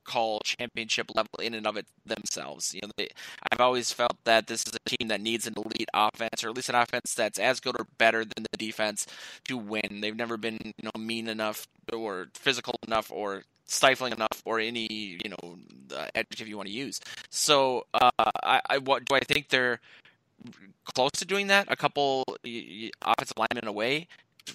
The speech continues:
from that offense? I do, but that's as encouraging as it is frustrating, um, and terrifying because, again, this is all repetitive, um, uh, you know, agendas, uh, and topics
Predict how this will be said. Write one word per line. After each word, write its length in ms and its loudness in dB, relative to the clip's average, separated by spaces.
from 280 -2
that 140 6
offense? 440 6
I 60 6
do, 360 0
but 160 -2
that's 180 8
as 360 2
encouraging 560 2
as 140 4
it 140 -6
is 240 0
frustrating, 720 0
um, 400 2
and 200 -2
terrifying 680 0
because, 420 -6
again, 560 -6
this 160 -6
is 100 -2
all 80 4
repetitive, 720 -4
um, 320 0
uh, 40 -2
you 140 -2
know, 160 -6
agendas, 800 -2
uh, 40 -6
and 340 -2
topics 520 4